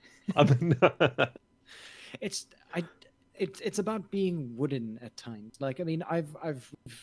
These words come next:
Speaker 2: we've done script following before, uh, maybe on two or three or four of, uh, occasions. And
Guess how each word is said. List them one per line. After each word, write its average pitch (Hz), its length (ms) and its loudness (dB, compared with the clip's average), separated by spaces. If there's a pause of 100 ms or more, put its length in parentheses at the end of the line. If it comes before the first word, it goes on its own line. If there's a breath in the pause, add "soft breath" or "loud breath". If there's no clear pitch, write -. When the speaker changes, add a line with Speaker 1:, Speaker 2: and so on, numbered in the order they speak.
(200)
Speaker 2:
we've 156 220 -4
done 156 260 -6 (360)
script - 640 -12 (400)
following 123 420 -4
before, 113 480 -10 (240)
uh, 113 160 -12
maybe 113 280 -8
on 110 100 -10
two 120 180 -14
or 110 80 -10
three 117 260 -10
or 113 80 -8
four 117 320 -10
of, 104 60 -14 (280)
uh, 117 460 -14
occasions. 113 640 -8 (540 soft breath)
And 151 400 -4